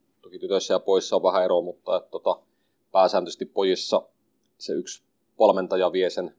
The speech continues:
kolme vuotta ikäluokkaa eteenpäin, ihan minimissään kaksi vuotta. Ja, ja siellä sit niin kun listat on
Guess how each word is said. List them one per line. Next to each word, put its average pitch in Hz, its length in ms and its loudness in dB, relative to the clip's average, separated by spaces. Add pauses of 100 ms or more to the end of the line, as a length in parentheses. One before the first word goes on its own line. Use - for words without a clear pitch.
(460)
kolme 95 320 0
vuotta 95 380 -2 (380)
ikäluokkaa 92 720 -2
eteenpäin, 87 600 -2 (240)
ihan 87 180 -6
minimissään 90 540 -10
kaksi - 300 -4
vuotta. - 400 -6 (540)
Ja, 85 160 -4
ja 85 280 -2 (400)
siellä 82 320 -6
sit - 300 -10 (400)
niin 78 140 -20
kun 90 200 -20 (100)
listat - 420 -4
on 107 220 0